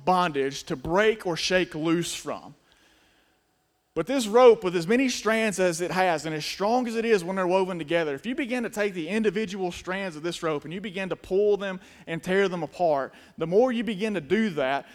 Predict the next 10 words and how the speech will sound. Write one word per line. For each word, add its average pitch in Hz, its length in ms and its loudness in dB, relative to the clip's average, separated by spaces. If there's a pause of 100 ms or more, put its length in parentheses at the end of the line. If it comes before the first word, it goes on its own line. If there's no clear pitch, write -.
(140)
the 160 80 -4
weaker 226 540 0
and 175 200 -6
weaker 175 460 0
this 180 260 -2
rope 175 320 2
begins, 151 720 -2 (320)
begins 180 380 0
to 156 140 -6
get, 160 360 0